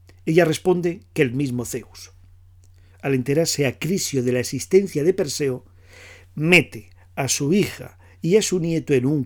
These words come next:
cofre o caja de madera y lo lanza al mar. Vamos con algunas interpretaciones de este fragmento.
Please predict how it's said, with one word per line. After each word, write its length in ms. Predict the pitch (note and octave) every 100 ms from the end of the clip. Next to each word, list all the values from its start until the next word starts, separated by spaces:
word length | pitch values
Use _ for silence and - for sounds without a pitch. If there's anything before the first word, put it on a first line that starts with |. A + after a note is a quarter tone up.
| -
cofre 480 | D#3 B2+ - B2 G#2 - - - -
o 140 | A#2+ -
caja 260 | C3+ C#3
de 80 | C3
madera 560 | B2 D3 D#3+ C3 B2 - -
y 120 | G3
lo 100 | D3+
lanza 380 | A#2+ A#2 A2 A#2+
al 200 | G#2+ G2
mar. 240 | G2+ G2+ - - - - - - _ _ _ _ _
Vamos 240 | F3+ F#3+
con 160 | - C#3
algunas 360 | A#2+ B2+ C#3+ C3+
interpretaciones 840 | B2+ A2+ B2+ B2+ - F#3 F#3+ B2+
de 80 | A2+
este 180 | A#2+
fragmento. 680 | A#2+ A2 G#2 G#2 F2+ - -